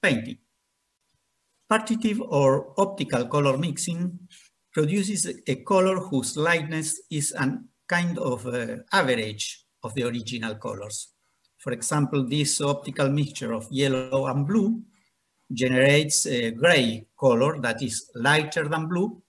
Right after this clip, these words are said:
but darker than yellow. This kind of color mixture can be made also with the spinning discs.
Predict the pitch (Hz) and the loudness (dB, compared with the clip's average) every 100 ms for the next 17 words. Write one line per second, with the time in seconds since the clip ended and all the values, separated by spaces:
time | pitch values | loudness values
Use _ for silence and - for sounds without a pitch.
0 | _ _ _ _ _ 117 104 - - _ | _ _ _ _ _ -6 -6 -8 -20 _
1 | _ - 131 131 127 139 131 123 117 113 | _ -4 2 2 4 2 2 0 0 0
2 | 113 - 156 190 110 104 104 _ _ _ | -4 -6 4 4 4 -2 -10 _ _ _
3 | _ _ _ _ _ _ _ _ - - | _ _ _ _ _ _ _ _ -12 -12
4 | - _ _ _ _ - 139 - 180 185 | -12 _ _ _ _ 0 0 4 4 4
5 | 170 147 - 175 160 156 196 180 190 180 | 4 0 0 2 2 2 2 0 -2 -4
6 | 175 135 131 127 143 135 - 147 156 147 | 0 2 2 4 2 0 -2 -2 0 0
7 | 170 131 117 117 110 - 143 131 123 131 | -2 -2 -2 -2 -6 0 2 2 0 -2
8 | 196 - - - - | -2 -4 -6 -10 -14